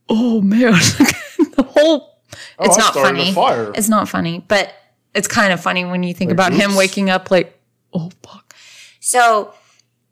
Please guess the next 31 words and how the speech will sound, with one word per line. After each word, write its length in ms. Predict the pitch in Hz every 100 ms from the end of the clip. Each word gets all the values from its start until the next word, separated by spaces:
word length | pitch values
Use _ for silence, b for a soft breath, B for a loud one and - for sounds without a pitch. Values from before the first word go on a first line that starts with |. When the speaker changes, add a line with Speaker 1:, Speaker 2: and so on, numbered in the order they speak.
| _ _ _
Speaker 1:
this 220 | 214 208
whole 200 | - 262
sugarcane 640 | 254 277 226 226 - 220 208
field, 160 | -
he 100 | 196
wakes 260 | 220 226 -
up, 220 | 214 202
this 160 | - 202
whole 360 | - - 226 233
sugarcane 560 | - 220 214 - 202
field 360 | 196 208 202 190
is 140 | 185
ablaze. 560 | 190 190 190 170 214 - B B B B B B B _ _ _ _
So 180 | - 208
he 200 | 202 311
got 220 | 302 226
up 200 | 196 190
in 60 | 190
a 60 |
panic 540 | 175 - 277 247 185 -
to 100 | 190
save 200 | 202 196
his 120 | 185
own 180 | 190 185
life, 360 | 208 277 262 226
and 100 | 190
he 200 | 190 294
ran 240 | 262 233
away 240 | 208 190 185
to 80 |
safety. 680 | 185 196 185 185 196 185 190